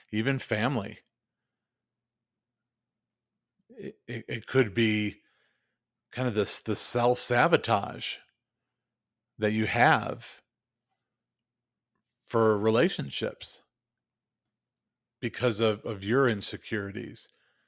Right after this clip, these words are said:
because of the things that you're wrestling with. Could even be grief.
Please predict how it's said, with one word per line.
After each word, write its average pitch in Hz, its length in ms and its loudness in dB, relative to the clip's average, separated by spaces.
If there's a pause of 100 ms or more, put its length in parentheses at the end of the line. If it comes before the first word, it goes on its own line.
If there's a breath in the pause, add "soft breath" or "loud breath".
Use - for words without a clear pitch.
(680)
because 101 360 0
of 95 180 0
the 104 80 -2
things 107 340 -2
that 104 100 -4
you're 101 180 -2
wrestling 101 480 -2
with. - 360 -16 (2500)
Could 120 140 -6
even 143 280 2
be 113 140 2
grief. 120 680 -2